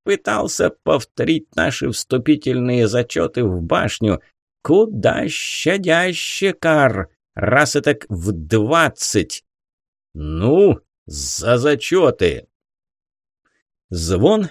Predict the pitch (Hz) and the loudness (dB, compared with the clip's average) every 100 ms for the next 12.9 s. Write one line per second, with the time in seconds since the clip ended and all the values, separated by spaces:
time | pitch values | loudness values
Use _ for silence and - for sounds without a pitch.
0 | _ - - 156 214 196 156 120 - - | _ -12 -2 2 2 2 0 0 -2 -10
1 | - - - 160 160 _ - 85 104 160 | -4 -2 0 2 2 _ -10 -2 0 0
2 | _ 127 156 156 - 139 107 104 113 - | _ 0 0 -2 -4 2 2 2 -2 -4
3 | - 110 - - 120 107 87 - 92 - | -2 -2 -2 -4 0 2 0 0 0 -2
4 | _ _ _ _ _ _ _ _ _ _ | _ _ _ _ _ _ _ _ _ _
5 | _ - 175 147 73 73 104 113 85 95 | _ 0 2 2 -2 -2 0 0 2 0
6 | 78 65 67 123 139 - - 110 147 - | 0 -4 -4 -2 -2 -4 -4 0 0 -2
7 | - - 80 143 170 156 85 73 - 64 | -10 -8 -6 -4 -2 0 0 -2 -8 -10
8 | 64 98 131 - - - - 220 170 - | -6 -2 -2 -2 -8 -10 -4 -2 -2 -4
9 | 170 160 165 151 147 131 104 - - - | -4 -4 -4 -4 -2 0 -2 -4 -10 -2
10 | 113 139 - 147 101 73 69 69 _ _ | -2 -2 2 4 4 2 -2 -10 _ _
11 | - 85 92 90 98 95 - 92 120 110 | -6 -4 -2 -2 0 0 -2 0 0 0
12 | - 90 80 - 98 117 131 - - | 0 -2 -2 -6 -2 2 2 0 -8